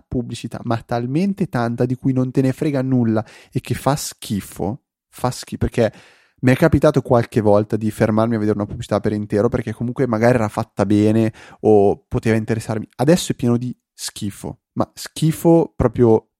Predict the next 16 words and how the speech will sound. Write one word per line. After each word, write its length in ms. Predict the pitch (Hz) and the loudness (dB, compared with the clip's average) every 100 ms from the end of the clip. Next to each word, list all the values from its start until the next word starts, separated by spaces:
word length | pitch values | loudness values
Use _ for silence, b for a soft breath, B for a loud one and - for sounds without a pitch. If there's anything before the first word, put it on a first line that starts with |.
| _ - | _ 0
inguardabile. 920 | 151 127 113 110 98 107 107 120 - _ _ _ _ _ _ _ - | 2 4 2 2 -4 -4 -6 -8 -10 _ _ _ _ _ _ _ -8
Io 80 | |
son 140 | - 98 | -6 -2
quasi 220 | 98 101 | -2 -2
tentato 360 | 101 95 95 117 | -6 -4 -4 -4
di 100 | 107 | -6
fare 220 | 92 95 | -4 -6
il 100 | - | -6
premium, 380 | 101 98 95 110 _ _ - | -6 -6 -6 -10 _ _ -4
ma 80 | |
perché 160 | 101 - | -2 0
non 100 | 127 | 0
ce 100 | 113 | -2
la 60 | 107 | -4
faccio 220 | 117 117 | -6 -8
più 260 | 113 127 | -2 -2